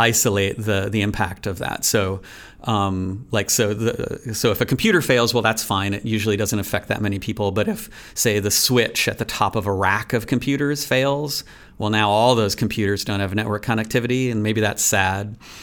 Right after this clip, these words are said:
And, like, if a core router fails, and depending on your network topology, like, now maybe, like, a lot of users are having a bad day.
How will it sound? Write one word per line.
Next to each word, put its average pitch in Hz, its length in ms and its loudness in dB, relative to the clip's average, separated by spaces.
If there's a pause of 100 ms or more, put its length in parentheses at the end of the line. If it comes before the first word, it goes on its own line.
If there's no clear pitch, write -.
(180)
And, 113 120 2
like, 104 200 2
if 113 140 0
a 104 60 0
core 120 440 2
router 127 640 2 (200)
fails, 127 800 2
and 107 240 0
depending 104 320 -4
on 101 100 0
your 101 120 0
network 113 300 -2
topology, 120 600 0
like, 104 200 0
now 107 260 2
maybe, 107 300 0
like, 101 180 -2
a 104 80 0
lot 101 580 0
of 143 220 -2
users 170 560 -2
are 151 60 -4
having 156 360 0
a 147 60 -2
bad 147 340 0
day. 165 360 -2